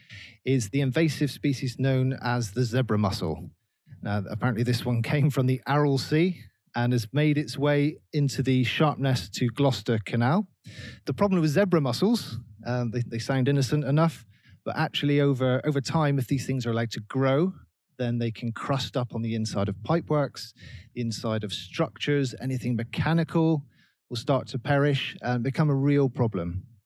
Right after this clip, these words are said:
Our strategy up until this point has been to use chlorine, dosing chlorine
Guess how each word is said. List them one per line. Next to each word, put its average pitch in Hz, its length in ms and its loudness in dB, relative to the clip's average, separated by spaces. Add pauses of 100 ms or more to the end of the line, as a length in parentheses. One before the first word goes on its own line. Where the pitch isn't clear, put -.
(140)
Our 127 240 2
strategy 143 920 0
up 151 120 -2
until 117 180 -2
this 156 200 -2
point 95 380 -8 (360)
has 107 240 -4
been 117 220 -2
to 117 160 -6
use 107 400 -4
chlorine, 90 580 -6
dosing 110 280 -8
chlorine 117 680 -2